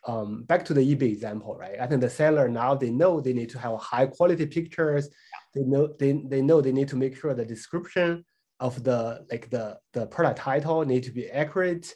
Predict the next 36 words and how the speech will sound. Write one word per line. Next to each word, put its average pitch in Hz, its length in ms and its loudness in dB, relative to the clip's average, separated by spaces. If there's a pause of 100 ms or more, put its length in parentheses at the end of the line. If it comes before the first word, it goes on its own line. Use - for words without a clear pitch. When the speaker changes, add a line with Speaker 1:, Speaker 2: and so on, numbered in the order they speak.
(420)
Speaker 1:
They 143 60 2
also 151 340 6
know, 147 200 8
like, 120 320 2
their 120 220 0
shipping 160 640 0
performance 135 640 0 (420)
matters. 143 680 -2 (420)
And 135 140 -4
also 147 280 4
if 143 200 2
there's 135 220 2
any, 139 540 0 (520)
uh, 113 100 -12
like, 113 120 -14
a 113 60 -12
buyer 151 420 4
dispute 143 460 0
with 104 300 -6
them, 104 480 -6 (360)
so 131 160 0
that 147 200 4
Speaker 2:
Mm. 156 60 2
Speaker 1:
will 139 160 4
also 147 400 6
cause 131 440 0
their 120 440 0
item 127 320 2
rank 127 260 0
lower 135 400 2
than 107 240 -6
other 143 280 -2
people. 117 400 -10 (380)
Then 196 300 2
actually 160 400 0
in 139 460 -2